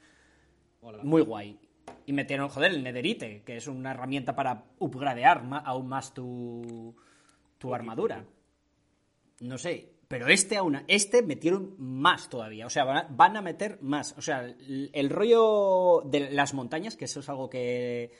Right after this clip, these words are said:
Speaker 2: que se lleva pidiendo desde hace mucho tiempo, y las cuevas, que es algo que se lleva pidiendo aún, aún más. O sea, han metido
Speaker 1: Pero
Speaker 2: un,
Speaker 1: ya hay.
Speaker 2: una, una, un, un, eh,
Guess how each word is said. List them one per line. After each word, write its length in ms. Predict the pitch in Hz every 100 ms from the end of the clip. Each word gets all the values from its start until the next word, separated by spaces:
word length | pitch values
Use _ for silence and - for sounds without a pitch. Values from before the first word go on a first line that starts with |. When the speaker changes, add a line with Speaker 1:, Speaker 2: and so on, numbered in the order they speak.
| _ _ _ _ _
Speaker 2:
que 160 | 170
se 180 | 156 -
lleva 220 | 117 135
pidiendo 320 | 127 123 131 127
desde 200 | 117 123
hace 160 | 127
mucho 260 | 123 120 120
tiempo, 360 | 127 131 202 -
y 120 | 143
las 220 | 135 -
cuevas, 400 | - 196 208 214
que 100 | -
es 80 | -
algo 160 | 160 170
que 80 |
se 100 | 143 139
lleva 280 | 143 156
pidiendo 300 | 156 143 147
aún, 260 | 165 151 131 -
aún 340 | 127 156 143
más. 280 | 117 107 - _ - _ -
O 60 |
sea, 120 | 135 147
han 80 |
metido 340 | 180 214 170 127
Speaker 1:
Pero 120 | 143
Speaker 2:
un, 40 | 185
Speaker 1:
ya 200 | 208 202
hay. 80 | 175
Speaker 2:
una, 280 | 175 202 -
una, 800 | 175 202 196 190 185 175 170 165
un, 260 | 156 160 160
un, 320 | 170 165 165 160 135 120 - -
eh, 600 | 139 131 131 131 127 131